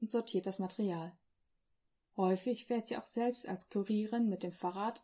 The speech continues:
und einer Tasche voller Geheimdokumente durch das nächtliche Oslo. Die junge Frau zieht zudem in das Hauptquartier der X U in der Geitmysveien achtundvierzig ein.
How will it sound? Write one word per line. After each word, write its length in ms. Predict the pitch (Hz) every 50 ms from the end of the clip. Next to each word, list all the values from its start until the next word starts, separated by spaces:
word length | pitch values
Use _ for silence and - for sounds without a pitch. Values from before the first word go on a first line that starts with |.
| _ -
und 100 | 202 196
einer 260 | 196 190 190 190 190
Tasche 300 | - 240 240 240 262 254
voller 320 | 247 - 247 240 240 240
Geheimdokumente 1000 | 240 247 240 202 202 190 185 185 180 180 190 185 180 180 185 - 202 214 220 - -
durch 180 | 214 196 196
das 220 | 226 233 214 - 196
nächtliche 520 | 185 175 - - - 196 - - 220 -
Oslo. 400 | - 190 - - - 185 175 185 - - _ _ _ _ _ _ _ _ _ _ _ _ _ _ _ _ _ -
Die 60 | 214
junge 240 | 208 233 247 269 277
Frau 300 | - - - 185 185 185
zieht 240 | 185 - - 208 214
zudem 360 | - 196 185 190 190 190 196
in 80 | 190 185
das 180 | 180 185 -
Hauptquartier 540 | 226 233 233 - - - 220 - - 220 208
der 100 | - 175
X 260 | 185 185 - - -
U 220 | - 196 208 233 - - - - - _ _ _ -
in 120 | 208 202
der 100 | 202 190
Geitmysveien 880 | 190 190 202 240 - 214 190 185 - - 175 175 180 185 202 208 - - -
achtundvierzig 880 | - 190 185 - - 196 175 - 185 175 175 - - 208 208 - - -
ein. 320 | 175 170 170 170 175 -